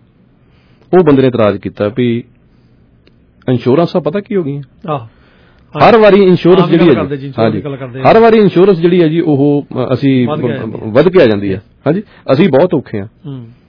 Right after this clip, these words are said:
Speaker 1: ਅਸੀਂ ਲਿਬਰਲ ਨੇ ਸਾਡਾ ਕੀਤਾ ਕੀ ਆ? ਹਾਂਜੀ।
Speaker 2: ਨਹੀਂ, ਸਾਡੇ
Speaker 1: ਫਿਰ
Speaker 2: ਹਸਪੀਟਲ ਨਹੀਂ, ਇੱਕ ਹੋਰ ਵੀ ਗੱਲ ਕਰਦੇ
Speaker 1: ਹਸਪੀਟਲ,
Speaker 2: ਆਮ ਹਸਪੀਟਲ ਦੀ ਗੱਲ ਆਮ
Speaker 1: ਹਸਪੀਟਲ ਦੇ ਵਿੱਚ
Speaker 2: ਵੀ ਤਿੰਨ ਵਾਅਦਾ ਕੀਤਾ ਜੀ, ਸਾਡੇ ਦੂਜਾ ਹਸਪੀਟਲ ਹੁਣ ਬਣਨ ਲੱਗਾ ਜੀ।
Speaker 1: ਹਾਂਜੀ।
Speaker 2: ਤੇ
Speaker 1: ਤੇ ਵੀ ਹਸਪੀਟਲ ਦੇ ਵਿੱਚ ਦੇਖੋ ਜੀ ਕਹਿੰਦੇ ਸੀ ਅਸੀਂ ਅੱਠ ਅੱਠ, ਨੌ ਨੌ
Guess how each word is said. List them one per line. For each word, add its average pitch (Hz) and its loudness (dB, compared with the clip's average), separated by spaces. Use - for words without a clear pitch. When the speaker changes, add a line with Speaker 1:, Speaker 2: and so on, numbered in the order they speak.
Speaker 1:
ਅਸੀਂ 160 0
ਲਿਬਰਲ 151 2
ਨੇ 190 4
ਸਾਡਾ 175 2
ਕੀਤਾ 180 -4
ਕੀ 190 -8
ਆ? 175 -6
ਹਾਂਜੀ। 135 -10
Speaker 2:
ਨਹੀਂ, 156 -16
ਸਾਡੇ 185 6
Speaker 1:
ਫਿਰ 202 4
Speaker 2:
ਹਸਪੀਟਲ 190 -8
ਨਹੀਂ, 247 -8
ਇੱਕ 226 -8
ਹੋਰ 185 -8
ਵੀ 208 -10
ਗੱਲ 220 -2
ਕਰਦੇ 175 4
Speaker 1:
ਹਸਪੀਟਲ, 202 2
Speaker 2:
ਆਮ 196 -6
ਹਸਪੀਟਲ 175 -8
ਦੀ 202 -10
ਗੱਲ 190 -6
ਆਮ 156 2
Speaker 1:
ਹਸਪੀਟਲ 190 2
ਦੇ 202 6
ਵਿੱਚ 151 2
Speaker 2:
ਵੀ 170 -10
ਤਿੰਨ 175 -8
ਵਾਅਦਾ 185 -6
ਕੀਤਾ 160 -10
ਜੀ, 175 -8
ਸਾਡੇ 170 -10
ਦੂਜਾ 156 -8
ਹਸਪੀਟਲ 156 -10
ਹੁਣ 151 -10
ਬਣਨ 151 -10
ਲੱਗਾ 151 -10
ਜੀ। 147 -12
Speaker 1:
ਹਾਂਜੀ। 123 2
Speaker 2:
ਤੇ 147 -6
Speaker 1:
ਤੇ 208 4
ਵੀ 151 4
ਹਸਪੀਟਲ 185 2
ਦੇ 196 4
ਵਿੱਚ 185 0
ਦੇਖੋ 175 2
ਜੀ 196 -2
ਕਹਿੰਦੇ 196 0
ਸੀ 175 0
ਅਸੀਂ 156 -2
ਅੱਠ 135 -2
ਅੱਠ, 151 0
ਨੌ 131 0
ਨੌ 147 0